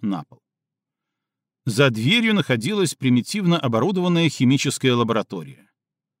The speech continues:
Полки шкафов вдоль стен были заставлены пластиковой посудой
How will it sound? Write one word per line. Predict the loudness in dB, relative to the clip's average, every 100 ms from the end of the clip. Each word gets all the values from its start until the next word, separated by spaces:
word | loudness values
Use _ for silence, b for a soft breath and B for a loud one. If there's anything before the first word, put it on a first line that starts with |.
| _
Полки | 2 2 2 0
шкафов | 0 -2 -2 0 0 0
вдоль | -6 -2 -2 -2
стен | -4 0 0 2 -2 _ _
были | -4 0 2
заставлены | 2 0 -2 0 0 2 0
пластиковой | 0 -2 0 -2 -2 0
посудой | 0 -2 -4 -2 0 0